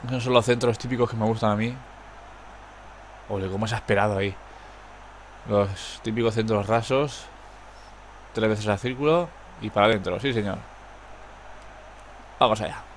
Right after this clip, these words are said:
Seguimos con el partido. Vale, si me veis que no estoy muy eufórico es porque hay gente en casa. No puedo ni chillar, ni puedo estar aquí haciendo el loco.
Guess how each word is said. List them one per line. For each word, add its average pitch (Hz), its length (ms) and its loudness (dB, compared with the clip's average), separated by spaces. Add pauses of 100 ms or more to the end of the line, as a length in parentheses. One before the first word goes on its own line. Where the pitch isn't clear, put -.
(280)
Seguimos 127 320 2
con 123 100 4
el 110 60 4
partido. 98 400 0 (2000)
Vale, 104 240 4 (120)
si - 140 -4
me 101 60 4
veis 107 160 4
que 120 100 2
no 113 120 4
estoy 107 520 4
muy 101 480 2 (400)
eufórico 110 600 2
es 117 80 -4
porque 98 180 0
hay 95 60 -2
gente 98 240 -2
en 95 80 -4
casa. 101 280 0 (440)
No - 80 -6
puedo - 180 -8
ni 175 140 -8
chillar, 95 540 0
ni 98 120 -2
puedo 101 160 0
estar 95 160 0
aquí 98 280 -2
haciendo 95 340 -4
el 95 80 -4
loco. 110 340 0